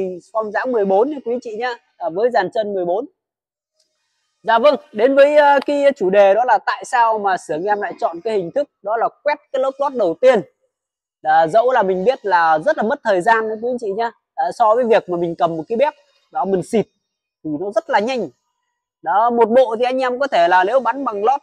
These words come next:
ờ, bắn bằng máy anh em bắn là chỉ trong vòng là tí xíu thôi là xong một bộ rồi. Đó, nhưng mà mọi người xem, anh em quét bằng tay nó rất là tỉ mỉ nha quý anh chị nhá. Thì, ờ, cái việc mà anh em quét bằng tay vậy vừa lâu công,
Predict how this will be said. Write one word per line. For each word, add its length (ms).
ờ, 380
bắn 280
bằng 200
máy 180
anh 220
em 200
bắn 160
là 160
chỉ 260
trong 180
vòng 240
là 400
tí 160
xíu 260
thôi 220
là 80
xong 200
một 100
bộ 220
rồi. 200
Đó, 120
nhưng 120
mà 80
mọi 160
người 160
xem, 260
anh 160
em 180
quét 200
bằng 160
tay 300
nó 140
rất 240
là 100
tỉ 240
mỉ 140
nha 280
quý 100
anh 60
chị 140
nhá. 180
Thì, 180
ờ, 240
cái 80
việc 260
mà 100
anh 80
em 140
quét 120
bằng 180
tay 180
vậy 200
vừa 260
lâu 220
công, 320